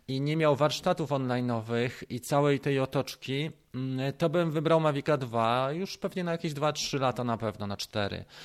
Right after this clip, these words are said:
Tak jak chłopaki, którzy filmują, czy wykonu-, czy zdjęcia, e, fo-, fotografują albo filmują, wybierają zwykle, czy w większości przypadków obiektem pożądania jest Sony,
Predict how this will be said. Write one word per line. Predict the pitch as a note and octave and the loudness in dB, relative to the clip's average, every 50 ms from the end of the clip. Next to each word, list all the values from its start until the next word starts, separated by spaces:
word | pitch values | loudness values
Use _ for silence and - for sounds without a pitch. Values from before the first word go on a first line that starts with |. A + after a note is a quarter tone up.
| - - - | -20 -10 -6
Tak | - C#3 C3+ | -4 -2 0
jak | C#3+ C#3 C#3+ | -2 -2 -2
chłopaki, | - C3+ - - D3 D3 - C3+ | -2 -2 0 0 0 0 -2 -6
którzy | - - C#3 B2+ C3+ | -6 -6 -4 -4 -4
filmują, | B2+ - D3 D3 C3+ C#3 C#3 C#3+ D#3 D#3 D3+ D3 C#3+ C#3+ C#3+ C#3 | -4 -2 -2 -2 -2 0 0 0 0 2 2 2 4 2 2 0
czy | - - B2 | -2 -4 -6
wykonu-, | A#2 - - C3+ B2+ B2 A2 - - | -6 -4 -4 -4 -4 -4 -6 -8 -6
czy | - - B2+ A2+ | -4 -4 -4 -2
zdjęcia, | - - C3+ C#3 D3 C#3+ - C#3+ B2+ B2+ B2 - - - | -2 -2 0 0 0 0 2 4 4 4 2 2 -2 -4
e, | G#2 A#2+ A#2+ | -4 -4 -4
fo-, | - - D3 C3+ - | -2 -2 -2 -2 -2
fotografują | - E3+ E3+ D#3 C#3+ D#3 D3+ D3 - D3 D3 C#3+ C3 C3 C3 | -2 -2 0 0 2 2 0 0 0 0 0 0 2 2 2
albo | B2+ B2 B2+ | 0 0 -2
filmują, | - - C#3 C3 C3+ C#3 C#3+ C#3 C3 | -2 -4 -2 0 0 2 2 2 0
wybierają | B2+ A#2+ B2+ C3 B2+ C3 B2+ B2+ B2+ | 0 2 2 2 4 4 4 2 0
zwykle, | A2 G#2+ B2+ - - C3 C3 B2 - - - - - - | -2 -4 -6 -6 -4 -2 -2 -4 -4 -8 -16 -18 -10 -8
czy | - B2+ | -8 -6
w | G#2 | -2
większości | A#2 D#3 E3 D#3 D3+ - - F3 D#3+ - - - | 0 0 2 2 0 -2 -2 -2 -2 -2 -2 -6
przypadków | - - A#2 - C3+ C3+ - C#3+ - - | -6 -4 -2 0 0 0 -2 -4 -6 -2
obiektem | E2 A#2+ A#2+ B2+ C#3+ C#3 - C#3+ B2+ A#2+ | -2 -2 0 0 -2 -2 0 -2 -2 -2
pożądania | - B2 G#2+ C3+ B2 B2 B2 B2 B2 B2+ B2 | -2 -2 -2 -2 0 0 0 0 2 0 0
jest | A#2+ A#2+ A#2 A2+ - - - - | 0 0 0 -2 -4 -6 -10 -6
Sony, | - - D3 C3+ C3+ C3+ C#3 | -2 0 2 2 2 2 0